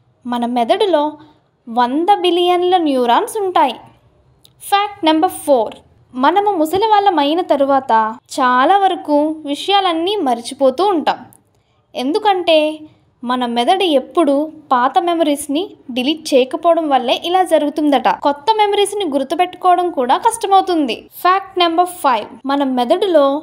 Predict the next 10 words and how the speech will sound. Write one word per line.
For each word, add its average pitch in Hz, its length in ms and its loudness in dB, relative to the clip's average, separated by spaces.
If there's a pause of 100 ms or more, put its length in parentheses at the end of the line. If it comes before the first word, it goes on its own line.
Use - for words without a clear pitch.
(200)
రక్తనాళాల 392 720 0 (120)
యొక్క 359 220 -2 (220)
పొడవు 311 400 2 (640)
లక్ష - 320 -4 (320)
అరవై 247 320 4 (140)
వేల 240 260 2 (220)
తొమ్మిది 269 500 0
వందల 247 340 0 (120)
ముప్పై 247 420 -2
నాలుగు 233 260 0